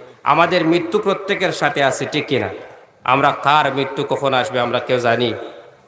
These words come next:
আমরা কেউ জানি না। একটা কথা বলবেন আমার সাথে, কারণ মানুষ মাত্রই, প্রাণী মাত্রই মৃত্যুবরণ করতে হবে।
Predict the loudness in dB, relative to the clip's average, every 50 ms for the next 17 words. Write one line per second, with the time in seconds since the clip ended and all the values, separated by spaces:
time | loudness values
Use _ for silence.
0 | _ _ -20 _ _ _ 0 0 2 2 2 0 2 2 0 2 2 2 2 2
1 | 2 0 0 -2 -2 -4 -4 -4 -4 -4 -2 -2 0 0 0 0 2 0 0 0
2 | 0 0 2 2 2 2 0 0 -2 -4 -6 -6 -6 -8 -10 -10 -14 -16 -20 -20
3 | -20 -20 _ _ _ _ _ _ 2 2 4 4 2 2 2 2 4 4 2 0
4 | -2 0 0 0 0 0 0 -2 -2 -2 -2 -2 -4 -8 -12 -16 -20 -20 -20 -20
5 | -20 _ _ _ _ _ _ _ 0 2 2 4 4 4 4 2 2 2 0 0
6 | 0 2 2 0 -2 -6 -10 -14 -16 -16 -10 -4 -2 0 0 0 -2 -2 -2 0
7 | 0 2 2 2 0 0 0 0 0 0 0 0 0 2 2 2 2 2 0 0